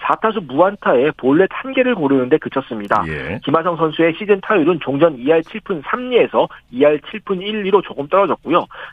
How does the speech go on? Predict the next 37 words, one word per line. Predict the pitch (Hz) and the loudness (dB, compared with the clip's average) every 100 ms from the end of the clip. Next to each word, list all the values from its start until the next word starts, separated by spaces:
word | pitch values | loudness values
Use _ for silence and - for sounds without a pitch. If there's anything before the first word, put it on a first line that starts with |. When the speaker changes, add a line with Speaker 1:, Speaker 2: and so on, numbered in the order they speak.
| - | -6
Speaker 1:
참 | 220 196 | -6 -2
구월 | - 214 240 | 2 2 2
성적만 | 233 220 208 190 | 0 0 0 -2
좋았다고 | 131 143 - 170 175 | 0 0 2 0 2
하면 | 165 170 156 | 2 2 0
정말 | - 147 185 175 | -4 -2 0 0
근사하게 | - 147 175 202 185 175 | -2 -2 2 2 2 -2
시즌을 | 208 180 185 | 0 0 2
Speaker 2:
예. | |
Speaker 1:
마무리할 | 143 104 143 165 156 | 2 2 4 2 2
수 | 160 | -4
있었는데 | - 113 113 170 - - _ | -6 -6 0 0 0 -8 _
시즌 | 180 185 | -8 -4
마지막에 | 156 107 156 156 135 | 0 0 0 0 0
타격감이 | - 185 180 139 151 | 0 0 2 2 0
좀 | 147 139 | -2 -4
다소 | - - | -6 -4
떨어지는 | - 160 240 226 180 143 | 0 2 2 0 -6 0
상황입니다. | 156 143 104 101 101 101 | 0 0 -4 -2 -2 -2
Speaker 2:
네. | 82 78 73 | -8 -6 -2
Speaker 1:
돌격대장 | 90 220 - - 226 220 | 2 4 4 2 2 0
김하성 | 190 254 202 208 180 | -2 -2 0 0 -2
선수를 | 180 151 170 151 | -4 0 2 4
잃은 | 127 156 151 | 4 2 2
샌디에이고도 | 196 190 190 131 110 160 190 - | -2 2 4 4 2 4 2 2
오 | 123 135 | 2 4
대 | 139 - - | 4 0 -4
칠로 | 196 120 | 0 0
졌습니다. | 101 - 95 90 - | -2 -8 -16 -14 -10
Speaker 2:
네, | 90 90 64 | -6 -6 -6
샌디에고의 | - 135 139 127 120 120 | -6 -2 0 2 4 2
승패가 | 110 127 104 101 117 | 0 -4 -4 -4 -6
김하성 | - 117 139 139 202 | -4 0 0 2 -2
선수의 | 190 160 151 | -2 -4 -2
활약에 | 135 120 110 | -2 -2 -2
달려있는 | 98 98 120 95 | -2 0 0 -2
듯해요. | 85 - 233 170 143 | -6 -8 -8 -6 -10